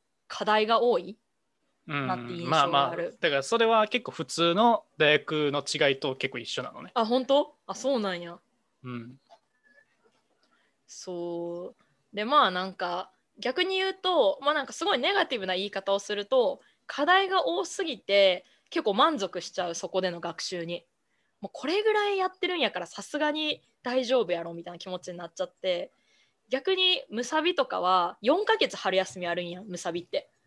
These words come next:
Speaker 2: うん、
Speaker 1: で、
Speaker 2: うん、うん。
Speaker 1: 四ヶ月春休みあると途中から不安になってくんねん。こんなに休んでて大丈夫なんかな、自分、みたいな。から結構なんかそこは全然違うとこかなと思う。
Speaker 2: なるほどね。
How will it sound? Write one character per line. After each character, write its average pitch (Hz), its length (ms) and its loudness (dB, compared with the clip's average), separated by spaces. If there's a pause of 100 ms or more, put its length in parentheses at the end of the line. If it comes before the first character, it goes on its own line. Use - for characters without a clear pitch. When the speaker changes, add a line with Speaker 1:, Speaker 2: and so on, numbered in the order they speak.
(840)
Speaker 2:
う 175 40 -2
ん、 147 240 -2
Speaker 1:
で、 185 220 2
Speaker 2:
う 135 60 -8
ん、 135 60 -8
う - 0 -
ん。 - 20 0
Speaker 1:
四 320 200 2
ヶ 539 140 6
月 226 380 6
春 220 240 0
休 254 200 2
み 180 100 -4
あ 175 40 0
る 175 80 -2
と - 80 -16
途 - 160 -8
中 392 180 0
か 381 100 2
ら 226 60 2
不 262 220 0
安 330 100 2
に 403 100 2
な 247 80 2
っ - 100 -6
て 196 80 -4
く 185 100 -4
ん 170 40 -10
ね 175 100 -12
ん。 175 80 -18 (340)
こ - 160 -8
ん 381 100 2
な 427 120 4
に 403 80 4
休 403 260 2
ん 403 60 4
で 381 80 4
て 190 100 -4
大 240 220 0
丈 427 140 6
夫 285 100 4
な 180 80 2
ん 170 60 -8
か 185 100 -8
な、 175 80 -6
自 175 160 -8
分、 170 180 -6
み 170 80 -16
た - 140 -12
い - 20 -14
な。 - 100 -20 (840)
か 339 100 2
ら 359 80 0
結 415 220 2
構 196 140 0
な 196 140 2
ん 196 60 -8
か 190 80 -8
そ 208 160 -8
こ 220 140 2
は 180 120 4
全 180 220 -4
然 175 140 -4
違 185 160 -10 (140)
う 170 40 -4
と - 100 -14
こ - 140 -18
か 202 120 -18
な 208 240 -20
と - 80 -14
思 - 160 -18
う。 - 340 -20
Speaker 2:
な 120 100 -8
る 113 80 -10
ほ 117 60 -14
ど 117 80 -14
ね。 170 140 -14